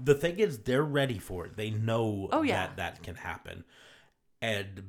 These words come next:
Speaker 1: the fact that it didn't happen the first time probably was a clue that the first one didn't
Speaker 2: Oh.
Speaker 1: take.
Speaker 2: Oh, and it definitely does. It feels like someone's just pouring cold water on your back.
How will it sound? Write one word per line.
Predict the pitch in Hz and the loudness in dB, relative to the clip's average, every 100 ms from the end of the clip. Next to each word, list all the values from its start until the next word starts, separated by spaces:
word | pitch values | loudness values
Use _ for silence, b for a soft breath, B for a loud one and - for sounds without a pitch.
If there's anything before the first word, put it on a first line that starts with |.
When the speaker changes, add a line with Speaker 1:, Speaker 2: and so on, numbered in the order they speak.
| 87 | -4
Speaker 1:
the | 117 | -4
fact | - 123 117 123 | 0 0 2 0
that | |
it | 107 90 | -2 -2
didn't | 117 107 | -2 -2
happen | - 113 - 101 | -2 -4 -2 -6
the | 92 | -6
first | - 135 - - | -4 -4 -4 -4
time | 101 101 104 113 | -4 -6 -12 -14
probably | - 127 139 165 156 | -6 0 0 0 0
was | 151 139 | 2 0
a | |
clue | 139 147 147 131 117 | 0 0 0 2 0
that | 117 - 110 | -4 -8 -10
the | 107 | -6
first | 113 107 - | -6 -6 -6
one | 104 | 2
didn't | 302 | 4
Speaker 2:
Oh. | 302 - | 4 2
Speaker 1:
take. | - 95 - - - | -2 -6 -6 -10 0
Speaker 2:
Oh, | |
and | 247 | 4
it | 254 196 | 4 6
definitely | 233 226 180 | 4 4 2
does. | 180 160 175 | 4 4 2
It | 170 | 0
feels | 196 185 | -2 0
like | 170 | -2
someone's | - 180 165 151 | 0 -2 -2 -4
just | 165 - | -10 0
pouring | 180 160 151 | 2 2 0
cold | 180 156 156 | 0 2 2
water | 143 143 143 | 2 2 0
on | 143 | -6
your | 139 | -6
back. | 135 73 - | -4 -4 -6